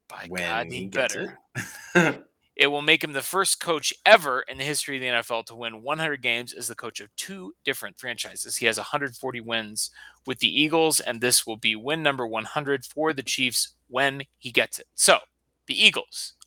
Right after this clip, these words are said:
Speaker 1: under Nick Sirianni, are one and two. They blew out the Falcons in week one, beat the hell out of the Falcons. And I was thinking, Man, you know, the Eagles, I think I picked them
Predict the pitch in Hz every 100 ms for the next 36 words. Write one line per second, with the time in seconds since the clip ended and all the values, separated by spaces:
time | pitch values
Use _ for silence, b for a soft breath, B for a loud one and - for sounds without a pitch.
0 | - 156 190 180 - - 160 131 - -
1 | _ _ _ _ _ _ _ - 135 139
2 | 156 156 143 135 104 110 113 123 139 165
3 | 175 165 151 151 127 - 113 113 110 110
4 | - - - _ _ 143 147 _ - -
5 | - 185 151 107 - - - - - _
6 | - - b b b b _ - 123 127
7 | 127 131 127 123 151 135 127 147 233 175
8 | - _ _ _ 160 156 160 165 190 170
9 | 123 - - 135 165 151 143 160 - -
10 | 139 131 127